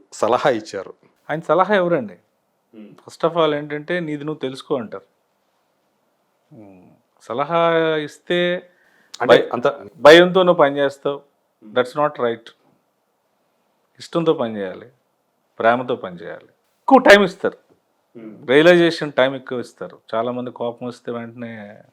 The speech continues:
Speaker 2: అలా ఉండదు. It will, he will take lot of time, patience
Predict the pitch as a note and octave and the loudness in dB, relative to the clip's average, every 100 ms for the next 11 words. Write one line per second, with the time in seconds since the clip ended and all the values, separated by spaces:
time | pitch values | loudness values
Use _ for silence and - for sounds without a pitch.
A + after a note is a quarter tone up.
0 | _ _ _ - A2+ A#2 B2 G2+ D2+ G#2 | _ _ _ -6 -4 -4 -6 -8 -10 -14
1 | A2 A2 - A2 A2 F2+ B2 B2+ A#2+ C3 | -14 -14 -14 -12 -12 -10 -10 -12 -10 -10
2 | C3 A2 A#2+ B2+ C#3 B2+ _ A#2+ A2+ F#2+ | -10 -10 -8 -8 -8 -12 _ -12 -12 -14
3 | F2 _ B2 - C3+ | -20 _ -12 -12 -18